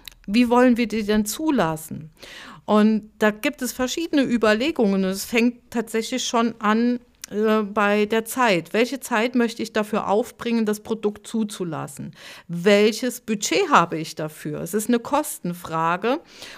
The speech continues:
Und für was soll dieses Produkt am Ende tatsächlich auch benutzt werden? Und von daher, ähm, hat man in Deutschland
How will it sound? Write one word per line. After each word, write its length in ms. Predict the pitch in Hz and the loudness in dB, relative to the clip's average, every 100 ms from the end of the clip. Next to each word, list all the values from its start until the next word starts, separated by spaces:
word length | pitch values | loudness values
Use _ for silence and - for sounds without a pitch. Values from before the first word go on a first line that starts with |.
| - | 2
Und 280 | 254 254 254 | 6 6 4
für 240 | - 214 | 0 2
was 240 | 202 240 - | 4 2 2
soll 160 | 247 | 0
dieses 340 | 214 214 214 208 | 0 -4 -6 -10
Produkt 560 | - 180 226 226 - | -10 -4 -2 -4 -4
am 160 | 190 196 | -4 -2
Ende 400 | 190 214 226 202 | 2 4 6 4
tatsächlich 600 | 202 196 202 185 208 185 | 0 -6 -4 -6 -4 -6
auch 120 | 180 170 | -6 -6
benutzt 600 | 202 185 170 - - - | 0 0 0 -8 -12 -10
werden? 420 | 147 - - 180 - - - - | -10 -10 -16 -20 -20 -20 -20 -10
Und 180 | - 214 | 0 0
von 200 | 208 180 | 2 -4
daher, 480 | 175 180 269 320 359 - - - | 0 0 2 0 0 -6 -20 -8
ähm, 480 | - 240 240 247 247 | 2 4 6 4 2
hat 220 | 262 262 | 0 -2
man 180 | 294 269 | 0 2
in 140 | 202 208 | 2 2
Deutschland 720 | 196 220 - 247 247 247 | 2 0 -2 0 0 0